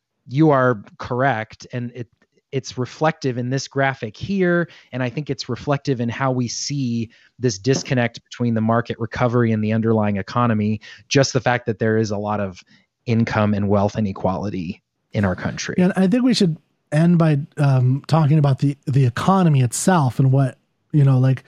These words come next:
Speaker 2: so we talked about the stock market, but then there's also the economy and, and how they're, they're maybe related, but they're different too. They're not the same exactly. In, in, in the sense that the economy, at least the way I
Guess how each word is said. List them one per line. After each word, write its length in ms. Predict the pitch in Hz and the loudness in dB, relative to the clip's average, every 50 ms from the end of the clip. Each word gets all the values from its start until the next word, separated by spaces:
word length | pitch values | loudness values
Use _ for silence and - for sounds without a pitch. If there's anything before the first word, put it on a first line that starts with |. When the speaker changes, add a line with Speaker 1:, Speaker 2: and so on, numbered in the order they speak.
| - - - - _ | -20 -20 -20 -20 _
Speaker 2:
so 100 | - - | -4 0
we 80 | 160 156 | 0 2
talked 200 | 139 185 190 180 | 4 4 4 4
about 160 | 180 180 - | 4 2 2
the 60 | - 131 | 0 -2
stock 400 | - - - 180 185 208 - - | 0 2 2 2 2 2 2 4
market, 320 | 170 160 147 139 - 151 | 4 4 4 4 2 2
but 140 | 131 151 135 | 2 2 2
then 120 | - 151 | 2 2
there's 160 | 147 151 143 127 | 4 4 4 2
also 300 | 156 156 147 - 160 143 | 2 2 2 2 0 2
the 120 | 135 131 | 2 2
economy 640 | 127 123 - - - - 208 220 202 175 151 135 131 | 0 0 -2 -4 0 0 2 2 4 4 4 4 4
and, 140 | 127 127 143 | 2 2 2
and 140 | - 139 131 | 2 0 2
how 180 | - 156 160 | 2 2 2
they're, 300 | 160 151 151 147 139 127 - - - - _ - _ _ _ _ | 4 4 4 4 2 2 -2 -6 -20 -20 _ -20 _ _ _ _
they're 200 | - 160 160 165 165 | 0 2 2 2 2
maybe 300 | 175 175 202 214 180 170 | 2 2 4 6 6 4
related, 460 | 147 151 156 180 226 320 294 214 180 | 4 6 4 4 4 4 4 4 4
but 120 | 160 160 | 4 2
they're 100 | - 165 | 2 2
different 480 | 147 131 123 175 180 165 - - 110 - _ - | 2 2 4 2 2 2 0 -4 -8 -8 _ -4
too. 260 | - 170 156 127 113 | 0 2 2 2 2
They're 100 | 123 131 | 2 2
not 220 | 135 143 151 - - | 4 2 2 2 0
the 80 | 135 | -2
same 440 | - - - - 156 147 147 143 135 | -2 -2 0 2 4 4 6 6 4
exactly. 640 | 127 117 110 - 131 120 117 - - 123 120 117 110 - _ - - - - - - - _ - | 2 2 2 0 0 0 0 -2 -2 0 0 0 0 -2 _ -20 -20 -20 -20 -20 -20 -16 _ -2
In, 140 | 160 151 151 | 0 0 2
in, 320 | - 160 151 147 143 156 - | 2 4 4 4 2 2 0
in 200 | - 151 147 147 | 0 2 2 4
the 100 | 147 143 | 2 2
sense 500 | 135 - - - 185 175 175 170 - - | 0 0 0 2 2 4 4 2 0 0
that 400 | - 185 160 151 147 143 131 - - _ _ _ - _ _ - | 0 2 2 4 2 0 -2 -4 -10 _ _ _ -20 _ _ -2
the 120 | - 160 170 | 2 2 2
economy, 520 | 160 - - - - 220 247 254 226 196 | 2 0 -2 -2 0 2 2 4 4 2
at 80 | 180 175 | 4 2
least 180 | 185 190 - | 2 2 2
the 60 | - 190 | 2 4
way 100 | 175 160 | 4 4
I 380 | 147 151 165 170 170 170 175 | 4 4 4 4 4 2 2